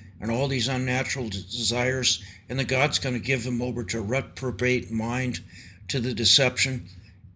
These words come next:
And this is all indicative of something that's been going on in America for the last fifty years.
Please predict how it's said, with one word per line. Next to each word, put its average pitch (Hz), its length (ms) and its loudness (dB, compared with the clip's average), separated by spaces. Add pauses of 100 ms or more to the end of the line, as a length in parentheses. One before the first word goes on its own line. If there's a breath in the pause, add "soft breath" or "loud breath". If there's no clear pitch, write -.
(100)
And 135 440 0
this 160 320 8
is 151 100 8
all 165 320 8 (160)
indicative 131 640 -2 (440)
of 120 140 0
something 135 400 4
that's 123 180 0
been 120 180 -2
going 123 280 0
on 120 100 -2
in 117 60 0
America 113 460 -2 (300 loud breath)
for - 80 -8
the 110 80 -2
last 120 460 2
fifty 123 320 -2
years. 107 580 0